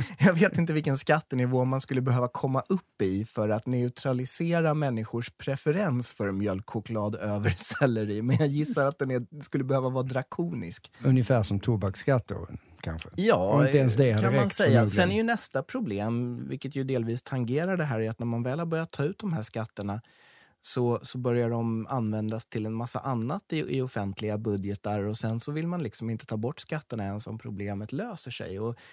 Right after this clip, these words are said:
Speaker 1: ja, det, det ser vi ju till exempel i, i tobaksbeskattningen, att vi har vissa typer av tobak eller, eller för den delen nikotin som det vore önskvärt att folk gick över till från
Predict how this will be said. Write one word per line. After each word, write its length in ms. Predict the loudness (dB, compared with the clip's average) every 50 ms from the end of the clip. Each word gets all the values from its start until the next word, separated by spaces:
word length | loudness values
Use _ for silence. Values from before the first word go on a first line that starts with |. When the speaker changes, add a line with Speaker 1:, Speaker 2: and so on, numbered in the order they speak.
| -20 -20 -20 -20 _ _
Speaker 1:
ja, 240 | -16 -16 -14 -14 -14 -10
det, 200 | -6 -4 -4 -2
det 180 | -2 -2 0
ser 220 | 0 0 0 0 0
vi 100 | 0 0
ju 60 | -2
till 160 | -4 -6 -8
exempel 600 | -6 -2 -2 0 0 0 -2 -2 0 0 0 2
i, 300 | 0 0 0 -2 -2 -4 -4
i 380 | -4 -2 -2 -2 -2 -2 -4 -6 -8 -12 -16 -20 -16 -10
tobaksbeskattningen, 1500 | -6 -6 -4 -4 -4 -4 -4 -4 -4 -6 -8 -6 -4 -4 -4 -2 -2 -2 -2 -2 -4 _ -6 -6 -4 -4 -4 -6 -6
att 180 | -8 -8 -8 -8
vi 40 |
har 180 | -6 -6 -6 -4
vissa 300 | -4 -4 -6 -6 -8 -8
typer 340 | -6 -6 -8 -8 -6 -6 -4
av 120 | -4 -4
tobak 640 | -6 -8 -8 -6 -6 -4 -4 -4 -6 -6 -6 -4 -2
eller, 300 | -2 0 -2 -2 -4 -8 -12 -14 -16 -14 -8 -4
eller 140 | -2 -2 0
för 100 | 0 0
den 180 | 2 2 2
delen 260 | 2 2 2 2 2 0
nikotin 580 | 0 -2 -4 -6 -4 -2 0 0 0 -2 -4 -6 _ _ _ _ _ _ _ _ _ _ _ _ _
som 360 | -8 -2 0 2 2 2 2
det 80 | 2 0
vore 240 | 2 2 2 0 2
önskvärt 760 | 2 0 0 0 0 -2 -4 -4 -4 -2 -2 -2 -2 -2 -4
att 120 | -8 -8
folk 360 | -6 -6 -4 -4 -4 -4 -6 -6
gick 160 | -6 -6 -4
över 300 | -4 -4 -4 -4 -4 -6
till 240 | -8 -8 -10 -10 -10
från 600 | -12 -6 -4 -2 0 0 0 0 0 -2 -4 -6